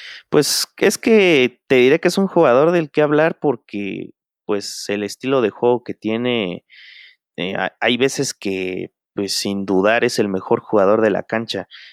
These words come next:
pero cuando ya te enfrentas, en este caso a Rayados, que también tiene su, a su poderío en, en la parte de, de adelante, por decir Dorlan Pavón,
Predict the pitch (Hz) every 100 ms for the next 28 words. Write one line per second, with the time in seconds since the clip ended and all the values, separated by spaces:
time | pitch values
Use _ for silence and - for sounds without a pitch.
0 | _ 104 101 - 101 101 101 120 - 113
1 | 101 123 120 120 98 - 101 110 - 107
2 | 107 110 98 92 98 104 120 - - -
3 | - 95 101 107 110 110 104 95 87 82
4 | - - - - - 95 95 104 113 101
5 | 78 65 - 82 73 67 55 - - -
6 | 101 90 78 - - 92 95 98 110 117
7 | 113 95 95 98 101 104 101 101 92 92
8 | - 90 95 113 120